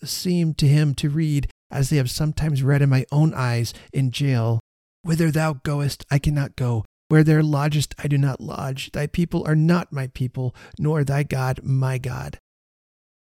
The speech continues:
A sudden stir and agitation took place in hall. Trotty thought at first that several had risen to eject the man, and hence this change in its appearance.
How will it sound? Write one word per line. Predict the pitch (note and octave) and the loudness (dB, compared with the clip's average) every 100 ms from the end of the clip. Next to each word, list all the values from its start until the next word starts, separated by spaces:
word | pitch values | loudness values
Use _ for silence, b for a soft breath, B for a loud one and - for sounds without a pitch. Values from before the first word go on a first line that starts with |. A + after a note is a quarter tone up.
| _ _ | _ _
A | C3 | 0
sudden | - F3 F#3 | 2 0 0
stir | D#3 - - C3+ C3 | -2 -4 0 2 2
and | A#2 A#2+ | 2 2
agitation | A2+ A#2 - A2+ - G#2 | 0 0 0 0 0 -2
took | - - | -4 -6
place | - A2+ G#2+ - | -2 0 0 0
in | A2 | -2
hall. | F#2+ G#2 G2 G#2 _ _ _ _ _ _ _ _ _ | 0 0 -2 -6 _ _ _ _ _ _ _ _ _
Trotty | - C#3 C#3 | -2 2 4
thought | D3+ D3+ C3+ | 4 4 2
at | - | 2
first | - D3 A#2 - | -4 -2 -2 -2
that | - - | -6 -4
several | - C3 B2 G#2+ | -2 0 0 0
had | A2 - | 0 2
risen | B2 A2+ A2 | 4 4 2
to | - A2 | 2 2
eject | A2 C3+ - | 4 2 0
the | - | 0
man, | G#2 G#2 G#2+ A2+ _ _ _ _ - | 2 2 2 -2 _ _ _ _ -2
and | B2 | 4
hence | A2+ C3+ C#3+ - | 6 6 4 2
this | B2+ - | 2 2
change | - C3+ A#2+ | -2 2 2
in | A#2+ | 4
its | A2+ A#2 | 2 0
appearance. | A#2 - C#3 A#2 - - - | -4 -2 0 0 -4 -12 -16